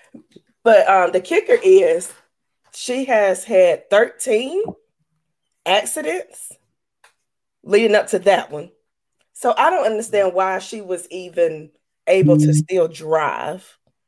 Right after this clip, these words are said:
Speaker 2: Right. Why she still got a license.
Speaker 1: Right. And then if you're trying to commit suicide, so this is the other girl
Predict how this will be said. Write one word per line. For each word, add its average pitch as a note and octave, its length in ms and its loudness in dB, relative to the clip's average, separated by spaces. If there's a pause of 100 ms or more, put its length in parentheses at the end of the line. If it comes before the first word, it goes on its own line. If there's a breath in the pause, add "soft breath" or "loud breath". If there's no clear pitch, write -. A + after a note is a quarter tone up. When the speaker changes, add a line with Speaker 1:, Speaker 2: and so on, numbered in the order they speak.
(320)
Speaker 2:
Right. A#2+ 680 -16 (760)
Why D3+ 160 -10
she E3 180 -10
still D#3 220 -10
got C3+ 140 -12
a B2 60 -14
license. B2+ 580 -14 (760)
Speaker 1:
Right. G3 400 0 (340)
And - 140 2
then D4+ 160 4
if C#4 140 2
you're D#4+ 100 -10
trying D4 280 -2
to C4 60 -12
commit A#3+ 300 -2
suicide, G#3 640 -4 (280 soft breath)
so - 380 0
this D#4 240 -8
is B3 120 -10 (340)
the G3+ 100 0
other A#3+ 340 4
girl A3+ 360 2